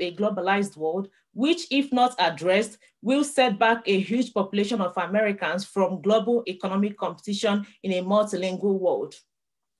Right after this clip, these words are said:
While efforts have been made over the years to develop bilingual education policies for English language learners, many of these students are still underserved. Why? A major drawback of current models of bilingual education policies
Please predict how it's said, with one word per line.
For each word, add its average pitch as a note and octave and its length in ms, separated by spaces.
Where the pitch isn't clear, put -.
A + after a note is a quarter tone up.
While C#4 300
efforts C#4 420
have F#3+ 200
been G3+ 220
made A#3 260
over G#3+ 240
the G3 140
years G#3 320
to F#3+ 100
develop F#3+ 500
bilingual G3 560
education G3+ 540
policies G3 580
for - 220
English G3+ 400
language F#3+ 380
learners, F3 420
many C4+ 320
of F#3+ 220
these A3 180
students G3+ 420
are D#3+ 140
still - 340
underserved. D3+ 720
Why? F3+ 540
A A3 140
major D#4 440
drawback G3 540
of G3 240
current C4+ 300
models A#3 400
of F#3 180
bilingual G#3 500
education G#3 580
policies G3 540